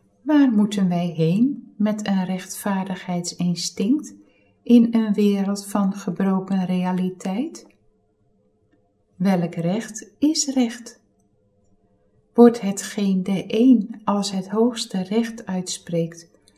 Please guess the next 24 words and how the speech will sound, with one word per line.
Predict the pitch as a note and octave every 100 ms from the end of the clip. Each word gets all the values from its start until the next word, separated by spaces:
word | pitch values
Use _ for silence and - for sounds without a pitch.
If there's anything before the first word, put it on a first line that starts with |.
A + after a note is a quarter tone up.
| _ _ _
door | F#3+ G3 G3+
de | F#3 -
ander | B3 C#4 A#3 F#3
niet | F3 E3+ D#3+ -
als | - F#3 F3
het | F3+ F3+
hoogste | E3+ F3 E3+ - F#3 -
onrecht | - D#4 D#4+ B3 G#3+ -
beschouwd? | G3+ - - G3 C4 - - _ _ _ _ _ _ _ _ _ _ _ _ _ _ -
Wordt | A#3 C4+ C4
het | F#3+ F#3
recht | G3 F3+ - - -
niet | F#3 F3+ -
in | F#3 F3 -
allerlei | - C#4 A#3+ F#3+ E3+ F3
richtingen | E3+ E3+ - - B3+ B3+ -
omgebogen? | A3+ A3 - A3 A3 G#3+ A3 C#4 D#4 - - _ _ _ _ _ _ _ _ _ _ _ _ _
Dan | D4+ D#4 C4+
komt | - F#3+ E3 D#3+
toch | B3 C4+ -
weer | D#3 D3 D#3
het | F3 F3+ -
ik | D#4 - -
opduiken, | A#3 A#3 G3 F3+ F3 F3+ E3+